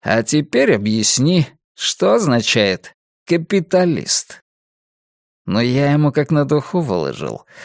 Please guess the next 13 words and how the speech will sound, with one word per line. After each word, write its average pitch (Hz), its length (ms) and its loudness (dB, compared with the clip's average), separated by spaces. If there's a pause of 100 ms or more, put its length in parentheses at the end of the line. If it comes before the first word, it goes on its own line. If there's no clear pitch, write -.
(140)
для 160 160 2
чего 208 260 4
я 135 80 6
сюда 117 320 2
пришёл 101 720 -2
и 113 120 -2
каким 135 340 0
манером 120 600 2
дошёл 117 420 0
до 120 140 -2
того, 110 300 0
что - 180 -4
пришёл. - 680 -6